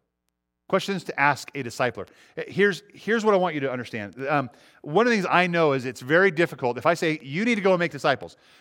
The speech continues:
go find somebody and start pouring into them, teaching them the Word of God. And what do you do? You're like, "Oh, I don't know what to do. I'm freaked out. Like, I have no clue what I need to do.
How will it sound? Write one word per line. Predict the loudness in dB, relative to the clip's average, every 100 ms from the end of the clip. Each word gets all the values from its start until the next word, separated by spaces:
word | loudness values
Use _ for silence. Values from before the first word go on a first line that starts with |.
| 0
go | 0
find | 4 4 4
somebody | 2 4 4 4
and | 0
start | -4 -6
pouring | -4 0 0
into | 0 2
them, | 2 0 -6 _ _
teaching | -2 0 0
them | 0 0
the |
Word | 0 0
of | 0
God. | -4 -6 -10 _ _ _ _ _ _ _
And | -2
what | 2
do | 2
you | 2
do? |
You're | 2 0
like, | -2 -4 _ _
"Oh, | 4 6 6
I | 6
don't | 4
know | 2
what | 4
to | 4
do. | 4 4 2 0 -10 _ _ _ _ _ _ _ -4
I'm | 2
freaked | 2 4
out. | 4 4
Like, | 4
I | 6
have | 6 4
no | 4 4
clue | 4 2 4
what | 6 6
I |
need | 4 0
to |
do. | 2 2 2